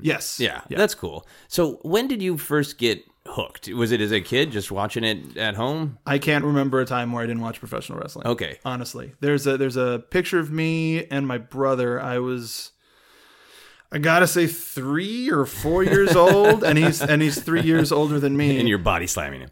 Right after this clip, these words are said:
Speaker 1: And, well, we're, we're, we're on a family vacation, and I'm wearing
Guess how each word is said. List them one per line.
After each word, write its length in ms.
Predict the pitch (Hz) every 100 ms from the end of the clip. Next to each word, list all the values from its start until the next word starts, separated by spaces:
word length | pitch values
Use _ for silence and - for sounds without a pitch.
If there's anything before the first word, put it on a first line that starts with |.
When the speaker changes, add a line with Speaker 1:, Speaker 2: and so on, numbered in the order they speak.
| -
Speaker 1:
And, 280 | 165 175 165
well, 400 | 180 175 165 151
we're, 580 | 156 165 175 180 170 151 -
we're, 400 | 156 156 156 156
we're 100 | 160
on 100 | 160
a 40 |
family 320 | 160 165 156
vacation, 640 | 143 143 165 160 156 139 131
and 200 | 135 135
I'm 300 | 139 143 139
wearing 580 | 135 131 131 127 123